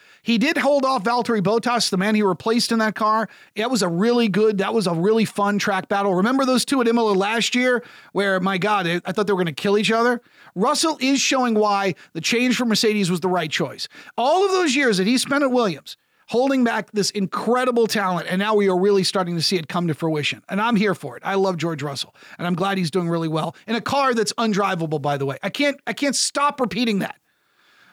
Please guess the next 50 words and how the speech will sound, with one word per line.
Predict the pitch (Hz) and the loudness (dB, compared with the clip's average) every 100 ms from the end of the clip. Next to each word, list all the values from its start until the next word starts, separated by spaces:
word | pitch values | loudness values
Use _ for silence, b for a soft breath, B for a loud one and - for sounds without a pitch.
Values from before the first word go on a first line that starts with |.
| b | b
Number | 262 311 | -2 0
three | 277 277 311 254 | 0 0 2 2
on | 214 | 0
our | 220 | 0
top | 202 240 - | 0 0 0
five, | 226 196 | 0 2
bottom | 208 202 | 0 0
five, | 220 | 0
that's | 294 262 | 0 0
Valtteri | 349 330 320 | -2 0 0
Bottas. | 269 294 - 123 156 | 0 0 -2 -6 -2
I'm | 254 | 0
gonna | 294 | 0
give | 302 | 0
him | 330 | 0
ahead | 302 254 302 226 - B B | 0 0 0 -2 -4 B B
of | 220 208 165 | -2 0 2
George | 208 208 | 2 2
Russell | 175 185 - 143 | 0 0 -2 -4
because | 147 202 196 | -4 -2 0
he | 254 | 0
turned | 330 330 | 0 -2
a | |
P | 233 302 | -2 -2
seven | 247 285 254 233 | 0 0 0 -2
start | - 247 | 0 0
into | 226 196 | 2 2
a | 196 | 0
P | - 254 | 0 -2
five | 254 240 - | 0 -2 0
finish. | 269 226 151 B B B | 0 0 -2 B B B
Now, | 247 | 0
that | 359 370 | 0 -2
can | 427 | 0
be | 370 | 0
explained | 247 - 285 330 285 | -2 -4 0 0 0
to | |
the | 247 | -2
fact | - 277 208 | -2 -4 -4
that | |
both | 208 269 247 | -2 0 0
Ferraris | 254 226 247 233 196 | 0 0 2 2 0
<laughs> | - | 0
finished | 247 196 | 0 0
behind | - 180 220 233 | -2 -4 0 0
him | 202 | 2
with | 190 | 2
their | 196 202 | 2 0
own | 196 | 0
trouble. | - 262 208 | 0 -2 -2